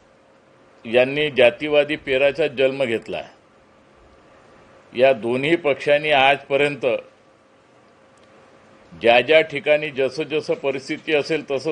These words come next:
तसं रंग बदलण्याचं काम या लोकांनी केलं आहे. आणि कालच्या भाषणामध्ये जे राजसाहेबांनी सांगितलं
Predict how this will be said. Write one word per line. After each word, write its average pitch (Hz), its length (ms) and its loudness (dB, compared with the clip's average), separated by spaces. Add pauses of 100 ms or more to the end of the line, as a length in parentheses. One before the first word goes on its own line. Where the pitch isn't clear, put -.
(120)
तसं 147 200 -2
रंग 143 260 0
बदलण्याचं 143 560 0
काम 135 380 2 (200)
या 123 140 2
लोकांनी 127 440 -2
केलं 101 280 -6
आहे. - 260 -12 (1500)
आणि 131 200 0
कालच्या 123 480 4
भाषणामध्ये 147 800 0
जे 147 160 -2
राजसाहेबांनी 143 680 2
सांगितलं 135 600 -4